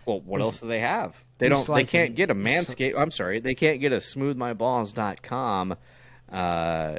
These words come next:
Speaker 1: uh, trimmer for themselves because it's electricity and it's batteries, and they don't believe in that shit.
Speaker 2: Yeah,
Speaker 1: It's
Speaker 2: yeah.
Speaker 1: technology. So they have a straight edge is what they have, and they gotta go through there, and they gotta go that right,
Speaker 2: Yeah.
Speaker 1: right on the, right, right before the clam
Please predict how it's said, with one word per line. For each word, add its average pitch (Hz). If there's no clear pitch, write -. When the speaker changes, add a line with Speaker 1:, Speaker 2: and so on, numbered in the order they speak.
Speaker 1:
uh, 78
trimmer 123
for 110
themselves 92
because 123
it's 113
electricity 107
and 78
it's 76
batteries, 90
and 85
they 95
don't 107
believe 104
in 90
that 78
shit. 80
Speaker 2:
Yeah, -
Speaker 1:
It's 69
Speaker 2:
yeah. -
Speaker 1:
technology. 82
So 85
they 120
have 127
a 110
straight 110
edge 80
is 90
what 95
they 101
have, 82
and 101
they 104
gotta 113
go 110
through 107
there, 82
and 92
they 92
gotta 90
go 80
that -
right, 104
Speaker 2:
Yeah. 196
Speaker 1:
right 127
on 120
the, 101
right, 120
right 143
before 139
the 143
clam 170